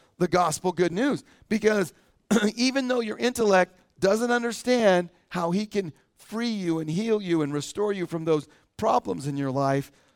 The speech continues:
the truth is, is that when you surrender your life to him and say, "Lord, I admit it's wrong. I wanna change.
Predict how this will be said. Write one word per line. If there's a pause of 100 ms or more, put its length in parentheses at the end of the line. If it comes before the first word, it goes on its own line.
(360)
the
truth
is, (300)
is
that
when
you
surrender
your
life
to
him
and
say,
"Lord,
I
admit
it's
wrong. (220)
I
wanna
change.